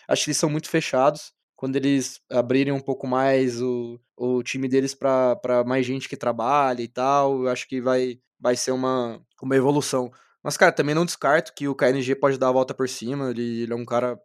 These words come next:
já provou várias vezes, quando eu tava na pior, que a gente, a gente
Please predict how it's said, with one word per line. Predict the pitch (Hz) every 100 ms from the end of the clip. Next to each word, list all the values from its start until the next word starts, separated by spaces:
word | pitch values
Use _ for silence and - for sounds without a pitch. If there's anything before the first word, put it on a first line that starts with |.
| -
já | 123
provou | - 139 131
várias | 135 160 160
vezes, | 131 143 147 131 123 - _ _
quando | - 127
eu |
tava | 135 135
na | 135
pior, | 131 139 127 131
que | 135
a | 139
gente, | 147 - 131 120 _ _ _
a | -
gente | 123